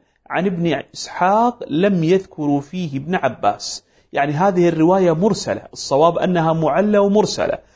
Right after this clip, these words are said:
فمدارها على عبيد الله بن عبد الله مرفوعا إلى النبي صلى الله عليه وسلم،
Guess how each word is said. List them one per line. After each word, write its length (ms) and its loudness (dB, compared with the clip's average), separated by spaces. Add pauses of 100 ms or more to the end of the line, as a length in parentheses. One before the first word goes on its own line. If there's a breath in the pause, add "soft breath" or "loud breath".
(140 soft breath)
فمدارها 640 2
على 280 2
عبيد 460 -2
الله 340 0
بن 180 -6
عبد 280 -2
الله 440 2
مرفوعا 640 0
إلى 280 0
النبي 260 0
صلى 240 -2
الله 360 2
عليه 120 2
وسلم، 460 -6